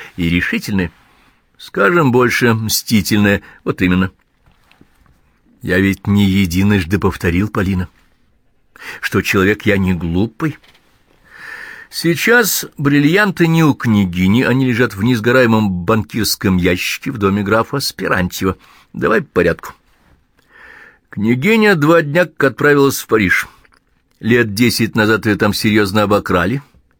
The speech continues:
С тех пор она считает всех, кроме французов, жуликами и мошенниками, и потом в Париж не берет ничего из фамильных драгоценностей. Даже самые скромные колечки оставляет дома, пользуются украшениями, взятыми на время у парижских ювелиров.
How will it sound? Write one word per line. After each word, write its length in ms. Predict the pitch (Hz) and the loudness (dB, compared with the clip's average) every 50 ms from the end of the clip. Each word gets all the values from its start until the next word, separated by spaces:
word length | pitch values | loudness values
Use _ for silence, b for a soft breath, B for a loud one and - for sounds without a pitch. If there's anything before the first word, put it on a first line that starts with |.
| _ _ _ | _ _ _
С 100 | - - | -20 -14
тех 180 | - - 92 | -12 -12 -8
пор 120 | - 98 101 | -6 -4 -2
она 140 | 101 101 | -2 -2
считает 320 | 95 - - - 101 101 90 | -2 -2 -2 0 0 0 -2
всех, 260 | - - - 107 - | -2 -4 -4 -4 -4
кроме 380 | - - - 104 104 101 104 92 | -4 -6 -4 -2 0 0 -2 -2
французов, 600 | - - 110 104 95 - - 113 101 104 107 98 | -2 -2 -2 -2 -2 -4 -4 -2 -2 0 0 0
жуликами 580 | 87 85 101 113 113 113 113 - 143 147 156 | 0 0 2 2 2 2 0 -2 -4 -2 -2
и 20 | 165 | -2
мошенниками, 600 | 175 185 - - 233 208 123 101 - 90 85 B B B B B | -4 -4 -2 -2 -2 -2 -2 -2 -4 -6 -6 B B B B B
и 40 | _ | _
потом 180 | - - 104 98 | -6 -4 -2 -2
в 120 | - - | -2 -2
Париж 360 | - 110 104 107 104 - - | -2 -2 0 0 0 -2 -2
не 60 | 123 113 | 0 2
берет 260 | 107 107 107 110 - | 2 2 2 0 0
ничего 840 | 160 202 247 277 240 - - - - - 214 196 165 139 123 110 | -2 0 0 -2 -4 -6 -6 -6 -6 -4 -4 -2 0 2 2 2
из 200 | 104 98 87 - | 2 0 -2 -4
фамильных 500 | - - 107 110 107 101 101 101 101 98 | -6 -4 -2 0 0 0 0 0 -2 -4
драгоценностей. 680 | 90 98 95 101 95 - 98 92 92 90 - - - - _ _ _ _ _ _ _ _ - | -6 -4 -4 -4 -2 -2 -2 -2 -2 -2 -4 -4 -6 -10 _ _ _ _ _ _ _ _ -2
Даже 140 | 110 104 | 0 0
самые 220 | - 123 120 123 117 | 0 0 0 0 0
скромные 500 | - - 123 127 127 127 131 131 131 131 | 0 0 0 0 2 2 2 2 2 0
колечки 520 | - - 143 139 123 101 - - - B B B B B | 0 0 0 2 2 0 -2 -4 -10 B B B B B
оставляет 580 | - 104 - - 110 95 98 98 101 98 101 98 | -4 -4 -2 0 0 2 2 2 2 0 0 0
дома, 260 | 101 107 98 92 85 B B B B B B B _ | 0 0 2 0 -2 B B B B B B B _
пользуются 540 | - 131 113 104 120 113 110 104 101 - 110 | -2 0 0 2 2 2 2 2 2 0 -2
украшениями, 560 | 98 - 107 98 - - 107 104 110 113 117 | -2 0 0 0 0 0 0 2 2 2 0
взятыми 480 | 113 98 110 110 107 - 123 123 120 B B B B B | 0 2 0 0 0 0 -2 -4 -4 B B B B B
на 160 | - 113 107 | -2 0 0
время 260 | 101 104 107 110 117 | 2 2 2 2 2
у 40 | 117 | 2
парижских 520 | 113 117 113 113 117 - - - 139 135 - - | 2 2 2 0 0 -2 -2 -2 -2 -2 -2 -4
ювелиров. 540 | 82 92 117 117 160 110 92 87 - - | -4 -2 -2 0 0 0 0 -2 -4 -8